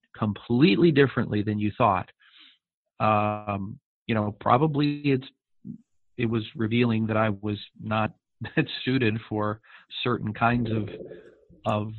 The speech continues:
uh, of business, I, I had a, I have a good friend that, that learned from one of his business mentors that said,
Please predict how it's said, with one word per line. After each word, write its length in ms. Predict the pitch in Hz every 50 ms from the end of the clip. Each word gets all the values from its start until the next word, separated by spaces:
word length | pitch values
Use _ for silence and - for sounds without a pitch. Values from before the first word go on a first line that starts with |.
| 113 107
uh, 180 | 107 110 - - -
of 160 | 117 107 -
business, 460 | - 113 139 180 170 110 107 104 113 - - - _ _ _ _ _ _ _ _ _ _ _ _ _ _ _ _ _ _ _ - - 123
I, 140 | 120 120 - - _ _ _ _ _ _ -
I 60 | 117
had 120 | 123 120
a, 60 | 107 104 107 - - -
I 60 | 123
have 100 | 139 120
a 40 | 113
good 160 | 117 110 -
friend 260 | - 120 113 107 107
that, 100 | 104 - - _ _ _ _ _ _ _ - - - _
that 160 | - 117 - -
learned 320 | 113 117 120 120 117 110
from 160 | - 120 110 110
one 120 | 110 110
of 80 | 110 104
his 120 | 107 104 104
business 320 | - 117 110 110 110 101 -
mentors 380 | - 107 110 110 - 107 104 -
that 140 | 98 95 -
said, 160 | - 110 101